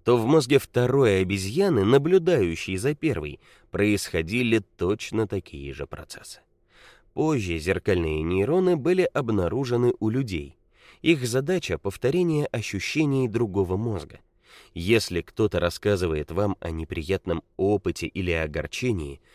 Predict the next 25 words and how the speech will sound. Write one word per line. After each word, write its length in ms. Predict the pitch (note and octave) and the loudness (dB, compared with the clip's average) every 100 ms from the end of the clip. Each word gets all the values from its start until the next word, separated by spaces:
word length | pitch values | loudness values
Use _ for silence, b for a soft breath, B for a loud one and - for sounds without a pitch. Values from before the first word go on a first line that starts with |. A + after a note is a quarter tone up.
| b b - | b b -6
вы 180 | E2+ | 0
не 160 | G2+ F#2+ | 2 0
просто 500 | F2 F2 C3 B2 G2+ | 0 0 0 -2 -8
сопереживаете, 1000 | - - G2 G2+ A#2+ B2+ G2 D2 - C#2+ B B B - | -10 -6 -4 -2 0 0 0 -2 -8 -18 B B B -4
вы, 240 | F#2 B2 | 2 4
по 140 | G#2+ | 4
сути, 420 | - C3+ A#2+ A#2+ - | 2 -2 0 -2 0
испытываете 1080 | B2+ - - - C3+ A2+ G2 F#2+ F2+ - F#2 | -4 -4 -8 -6 -4 0 0 0 -2 -2 -2
этот 360 | F2 F2 - | -2 -6 -2
опыт 320 | C#3+ C#3 A#2 G2+ | -4 0 -2 -2
вместе 580 | F2 G2 A#2+ A2+ - | -2 0 0 -2 -8
с 100 | G#2 | -8
вашим 340 | E2+ E2 - D#2 | -4 -4 -4 -8
собеседником. 840 | E2+ E2+ - G2+ D2+ D2 - - _ _ _ _ _ _ _ _ | -8 -10 -8 -8 -8 -12 -16 -20 _ _ _ _ _ _ _ _
Именно 560 | F#2+ F#2+ F#2 F2+ F2 F2 | -2 0 0 0 0 -2
поэтому 720 | E2 D#2+ E2+ F#2 - D2 D2+ - | -2 -2 0 -2 -4 -10 -14 -4
так 240 | G#2 - | -4 -4
сложно 720 | - - D#2 F#2 A2+ F2+ F#2 | -8 -8 -4 -4 -2 -2 -2
быть 200 | E2 F2 | -2 -6
счастливым, 760 | - - E2+ - E2+ D#2 D2 D2+ B B B B | -6 -8 -8 -8 -8 -8 -10 -18 B B B B
если 380 | G2 D#3 - E3+ | -6 -4 0 0
вы 140 | C3+ | 2
живете 380 | G2+ G#2 A#2 F#2+ | 0 0 0 -2
с 40 | |
человеком, 800 | - - D#2+ D2+ D#2+ A2+ D#2 C#2+ | -6 -6 -6 -4 -2 -4 -4 -12